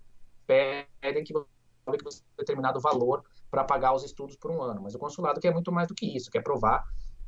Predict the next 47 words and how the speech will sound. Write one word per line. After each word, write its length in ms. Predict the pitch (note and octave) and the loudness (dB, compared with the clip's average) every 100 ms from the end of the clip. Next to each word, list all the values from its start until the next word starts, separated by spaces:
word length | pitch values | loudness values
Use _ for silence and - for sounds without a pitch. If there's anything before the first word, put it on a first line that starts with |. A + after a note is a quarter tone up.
| - | 2
quer 160 | C#3+ | 2
que 140 | C#3+ D3 | 4 2
você 240 | C3 C3 | 2 4
apresente 580 | C3+ B2+ A2 B2 G#3 G#3+ | 2 2 2 2 2 2
prova 480 | - B2 A2+ C3+ E3 | 2 4 6 4 0
que 100 | - | -2
você 260 | C#3 - | -4 -2
está 240 | D3 - C3+ | -4 -2 -2
vindo 200 | C#3 C3 | -2 -4
pra 180 | C3 A#2+ | -2 0
cá 180 | - | 0
por 140 | C3+ - | 0 0
um 60 | - | 2
período 420 | C#3+ B2 D3 C#3 | 0 2 0 0
limitado 580 | C#3 E3 D3+ - C3+ D3+ | 0 0 0 2 2 2
de 100 | G#3 | 0
tempo. 340 | E3 C#3+ G#2+ | 0 0 0
"Olha, 100 | A2 | 0
eu 40 | G#2+ | 0
estou 200 | - C3 | -2 -4
indo 100 | C3+ | -4
por 160 | D3 | -2
um 140 | D#3 C3 | 0 2
ano, 320 | A#2+ F3 A3 _ _ | 2 -2 -4 _ _
eu 160 | C3+ C3 | 2 2
tenho 180 | D3 D3+ | 0 0
recursos 500 | C#3 - B2+ - - | 0 -2 -4 -6 -4
pra 200 | C3+ B2 | 0 2
isso 380 | A2 D3+ G3 G3+ | 2 -2 -4 4
e 60 | |
eu 100 | D#3 | 4
tenho 220 | D#3+ E3 | 6 2
vínculos 480 | A#2+ G#2+ A3 - G#3+ | 2 2 2 2 -2
no 80 | E3+ | 2
meu 100 | E3 | 2
país 260 | C3+ C#3 E3+ | 4 0 0
pra 160 | E3 | -4
voltar 520 | D#3 F#3 E3+ - D3+ G#3 | 2 2 2 4 2 4
pra 140 | A3 | 2
lá 160 | D3 D#3+ | 0 0
depois 260 | E3+ F3 | -2 -6
que 80 | E3+ | -6
eu 40 | E3+ | -6
acabar 320 | E3+ D#3+ D#3+ | -4 -2 0
os 100 | E3 | 0
estudos." 480 | - - C#3 - G#2+ | -2 -2 -4 -6 -6
Então, 300 | A#2+ D3+ | -2 -2